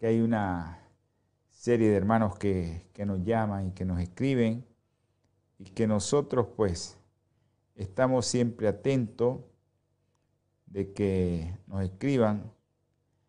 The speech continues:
a nuestra hermana Lorena, allá en Los Ángeles,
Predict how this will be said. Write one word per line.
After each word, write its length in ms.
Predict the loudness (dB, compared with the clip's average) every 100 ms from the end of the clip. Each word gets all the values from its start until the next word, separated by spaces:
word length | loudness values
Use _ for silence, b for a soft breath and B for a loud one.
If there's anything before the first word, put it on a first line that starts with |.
| _ _ _
a 240 | -2 2 2
nuestra 360 | 2 0 2
hermana 340 | 2 4 4 4
Lorena, 880 | 6 6 8 6 4 2 0 -6 -18 _ _ _ _ _ _ _ _ _ _ _
allá 320 | -4 0 2
en 80 | 2
Los 220 | 0 0
Ángeles, 840 | 0 0 -6 -8 -8 -12 -14 -18